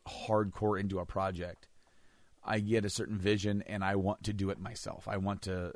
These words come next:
uh, put it together myself. I want to edit myself, you know, 'cause there's other people who will step up and be like, "Hey, you know, I, I'll, I'll do some of that." And I'm just like, "Nope, nope,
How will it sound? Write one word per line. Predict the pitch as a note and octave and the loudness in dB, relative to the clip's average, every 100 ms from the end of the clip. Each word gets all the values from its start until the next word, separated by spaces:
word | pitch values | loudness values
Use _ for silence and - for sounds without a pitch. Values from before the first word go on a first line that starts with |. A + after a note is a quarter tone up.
| - | -6
uh, | G2 F#2+ F2+ F2 | -2 0 -2 4
put | G#2 | 4
it | F#2+ | 4
together | E2+ F#2 F#2+ F#2+ | 0 0 2 0
myself. | F#2+ - F#2+ F#2+ | 0 -2 -2 0
I | F#2+ | 0
want | F#2 | 0
to | - - | -4 -4
edit | G2 G2 | -2 0
myself, | G2+ F#2 F#2+ G2 - - - - - - - - - | -2 -4 -2 -4 -6 -18 -20 -20 -20 -20 -20 -14 -4
you | G#2+ | -2
know, | F#2+ F#2 - - - - - - - G#2+ | -2 -4 -8 -16 -18 -18 -20 -18 -14 -6
'cause | A2+ | -2
there's | A#2 | 0
other | A2+ A#2+ G#2 | 2 2 2
people | C3 A#2 G2+ | 0 0 -2
who | G2 | -4
will | |
step | G2+ - G#2 A2+ | -2 0 4 6
up | A2+ G2 | 6 4
and | F#2 | 0
be | F#2+ | 0
like, | F#2+ | 0
"Hey, | B2+ C#3 | 0 2
you | A2 | 4
know, | G#2 A2 G2+ | 4 2 0
I, | G#2+ G2+ - - | -2 -2 -2 4
I'll, | A#2 B2+ | 6 6
I'll | G#2+ A2 | 6 6
do | B2+ | 4
some | A#2+ F#2+ | 0 -2
of | F2 | -2
that." | F2+ - | -2 -2
And | G2 | -4
I'm | G2+ | -4
just | G2 | -4
like, | F#2+ | -6
"Nope, | F#2 G#2 G#2+ - - - | 0 0 0 -6 -14 -4
nope, | A#2+ | -4